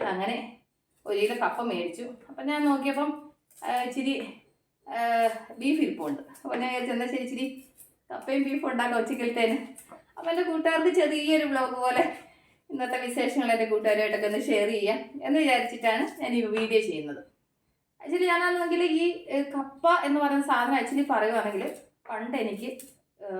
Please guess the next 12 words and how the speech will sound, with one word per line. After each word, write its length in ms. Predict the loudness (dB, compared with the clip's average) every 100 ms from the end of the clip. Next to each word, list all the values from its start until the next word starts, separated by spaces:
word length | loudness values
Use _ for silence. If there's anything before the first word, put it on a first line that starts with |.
| -6 -8
ഇഷ്ടമില്ലാത്തൊരു 1000 | -8 -2 0 2 4 4 6 6 4 0 2
സാധനമായിരുന്നു. 580 | 4 4 2 -2 -2 -8 -14 -18 -20 -8
ഇഷ്ടമില്ലാത്ത 420 | -2 2 2 2 2
സാധനം 220 | 4 4
എന്ന് 100 | 4
പറഞ്ഞാൽ 220 | 2 0 -2
എന്താണെന്നറിയോ? 480 | 0 0 2 2 0 -2 -8 -20 -18 -4
നമ്മുടെ 220 | 0 2
നാട്ടിലൊക്കെ 560 | 4 4 4 4 2 2
എന്ന് 120 | 2
പറഞ്ഞു 180 | 2 2
കഴിഞ്ഞാലേ 360 | 2 4 4